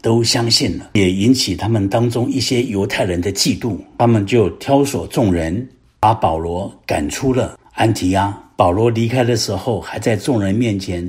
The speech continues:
跺下早上的尘土，就往以哥念去了。到以哥念，他还是一样到犹太人的会堂去讲道，就有很多人相信了保罗所传的道。而那些反对保罗的人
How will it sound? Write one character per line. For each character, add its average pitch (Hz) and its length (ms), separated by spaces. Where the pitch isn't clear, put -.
跺 143 200
下 101 320
早 - 200
上 110 260
的 87 100
尘 101 260
土， 104 240
就 - 140
往 95 320
以 90 140
哥 107 200
念 104 220
去 95 240
了。 - 140
到 131 140
以 90 100
哥 113 180
念， 113 280
他 - 200
还 135 120
是 123 200
一 120 80
样 113 240
到 110 180
犹 98 220
太 131 160
人 90 120
的 95 120
会 117 200
堂 80 220
去 - 120
讲 - 280
道， - 400
就 143 160
有 107 200
很 85 240
多 113 220
人 95 240
相 127 300
信 123 240
了 92 120
保 78 240
罗 85 180
所 95 200
传 - 220
的 87 120
道。 - 360
而 113 60
那 139 160
些 143 200
反 87 300
对 123 180
保 87 240
罗 80 220
的 104 140
人 87 300